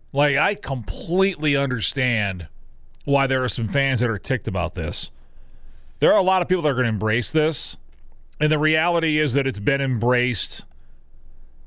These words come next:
on the campus sites, especially the C C H A and the Big Ten. I mean, the Gophers have sold out that, uh, championship game here a couple of times. It's been a tremendous atmosphere at Mariucci. That's what we should want in our sport,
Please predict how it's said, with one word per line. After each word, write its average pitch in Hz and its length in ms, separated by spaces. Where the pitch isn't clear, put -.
on 127 220
the 120 100
campus 143 440
sites, 135 440
especially 143 580
the 127 140
C 139 240
C 123 260
H 117 220
A 127 40
and 120 140
the 107 60
Big 101 260
Ten. 120 300
I - 20
mean, 107 100
the 104 80
Gophers 117 500
have 107 120
sold 120 320
out 113 220
that, 107 340
uh, 110 80
championship 120 600
game 117 260
here 113 140
a 104 40
couple 117 280
of 104 60
times. 113 500
It's 104 140
been 107 160
a 107 60
tremendous 113 500
atmosphere 117 640
at 117 100
Mariucci. 110 760
That's 185 340
what 170 120
we 156 80
should 131 160
want 113 400
in 113 80
our 92 160
sport, 95 460